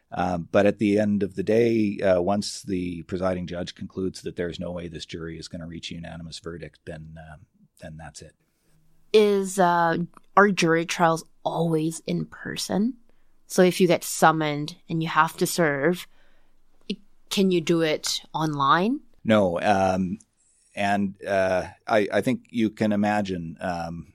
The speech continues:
Speaker 1: it just, just picture, uh, you know, your juror, uh, getting up from their desk at home to grab a beer from the fridge while, uh, cross-examination <laughs> is,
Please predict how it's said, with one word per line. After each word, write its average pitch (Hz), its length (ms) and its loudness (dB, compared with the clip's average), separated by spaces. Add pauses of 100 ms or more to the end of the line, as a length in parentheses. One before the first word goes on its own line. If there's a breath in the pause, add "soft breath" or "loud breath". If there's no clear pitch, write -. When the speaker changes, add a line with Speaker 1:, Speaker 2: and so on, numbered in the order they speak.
Speaker 1:
it - 200 -10
just, - 320 -6
just - 280 -4
picture, 90 580 -4
uh, 85 220 -4
you 82 300 -8
know, 85 140 -8
your 85 200 -8
juror, 92 560 -2 (100)
uh, 85 140 -12
getting 87 260 -4
up 92 180 -8
from 85 160 -8
their 80 120 -8
desk 80 320 -8
at 80 80 -8
home 90 200 -6
to 85 80 -12
grab 82 240 -10
a 82 60 -16
beer 85 240 -10
from 87 160 -12
the 82 80 -12
fridge 82 460 -8
while, 80 480 -8
uh, 85 300 -10 (140)
cross-examination 87 960 -4
<laughs> 92 60 -2
is, - 160 -4